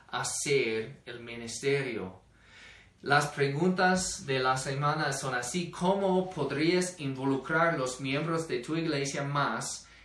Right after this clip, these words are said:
en el ministerio? Y pregunta dos, ¿cómo podemos saber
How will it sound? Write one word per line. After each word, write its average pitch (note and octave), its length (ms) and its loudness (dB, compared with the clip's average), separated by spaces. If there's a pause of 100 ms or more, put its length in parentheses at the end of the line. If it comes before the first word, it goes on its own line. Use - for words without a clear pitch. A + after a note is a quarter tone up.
en B2+ 160 -6
el A#2+ 180 -6
ministerio? B2 840 -4 (840)
Y C3 120 -6
pregunta C3 560 0
dos, C3+ 260 2
¿cómo D#3+ 400 -2
podemos C#3+ 540 0
saber C3 760 0